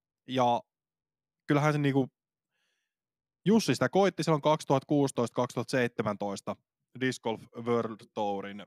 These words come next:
vai oliko se peräti kaksituhatta viisitoista joku se alkoi. No mut kuitenkin siinä taitteessa, niillä kulmilla, että tehdään tämmönen kansainvälinen kierto, oli Aussi Openia ja muuta. Mut se oli ehkä vähän aikaisessa vaiheessa.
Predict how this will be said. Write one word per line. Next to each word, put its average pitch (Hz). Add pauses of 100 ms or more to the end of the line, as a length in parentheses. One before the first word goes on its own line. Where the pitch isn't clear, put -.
(640)
vai 107
oliko 107
se -
peräti 107
kaksituhatta 117
viisitoista 113
joku 80
se 107
alkoi. 95 (800)
No 139
mut 180
kuitenkin 220
siinä 180
taitteessa, 127
niillä 143
kulmilla, 113 (800)
että 143
tehdään 160
tämmönen 135
kansainvälinen 117
kierto, 110
oli 127
Aussi 117
Openia 107
ja 104 (540)
muuta. 110 (1500)
Mut 160
se 208
oli 208
ehkä 214
vähän 196
aikaisessa 120
vaiheessa. 101